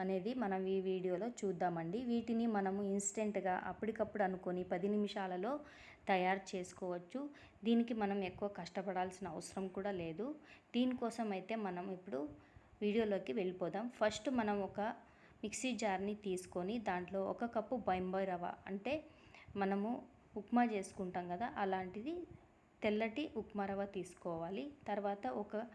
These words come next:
స్పూన్ గోధుమ పిండి, అలాగే రుచికి సరిపడా సాల్ట్ వేసుకొని, ఒక కప్పు బొంబాయి రవ్వకి ఇక్కడ రెండు కప్పుల వాటర్ పడుతుంది. ఫస్ట్ ఒక కప్పు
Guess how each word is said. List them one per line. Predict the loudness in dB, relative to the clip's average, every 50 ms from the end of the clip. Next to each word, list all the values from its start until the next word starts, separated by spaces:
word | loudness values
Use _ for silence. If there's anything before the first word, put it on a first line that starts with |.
| -18 -20 -20 -20 -20 -14 -12 -12
స్పూన్ | -12 -2 0 2 2 2 2 -2 -4 -8 -16 -20 -20 -20 -20 -12 -2 2
గోధుమ | 2 4 4 4 2 0 0 -2
పిండి, | -2 -2 -2 -4 -6 -6 -4
అలాగే | 0 0 0 0 0 -2 -2 -2 -2 -2
రుచికి | -2 -2 -4 -6 -6 -6 -4 -2
సరిపడా | -2 -2 -2 -2 -4 -4 -2 -2 -4 -4 -2
సాల్ట్ | 0 2 2 2 0 -4 -4 -4
వేసుకొని, | -4 -4 -4 -8 -14 -8 -6 -4 -2 -2 -2 -2 -4 -4 -4 -4 -4
ఒక | -2 -2 -4 -2 0
కప్పు | -4 -4 -4 -8 -6 -4 -4 -4 -4 -6 -8 -2
బొంబాయి | -2 0 0 2 2 2 2 2
రవ్వకి | 0 -4 -6 -8 -6 -8 -8 -2
ఇక్కడ | 0 0 0 2 0 0
రెండు | 0 0 0 0 -2 -4 -6 -10 -16 -20 -20 -20 -20 -8 -8
కప్పుల | -8 -6 -2 0 0 2 4 4
వాటర్ | 4 2 2 0 -2 -2 0 0
పడుతుంది. | 0 0 0 -4 -4 -4 -4 -4 -6 -6 -6
ఫస్ట్ | -6 -8 -8 -4 -2 -2 -2
ఒక | -2 -4 -8 -4 -4
కప్పు | -4 -4 -2 -4 -4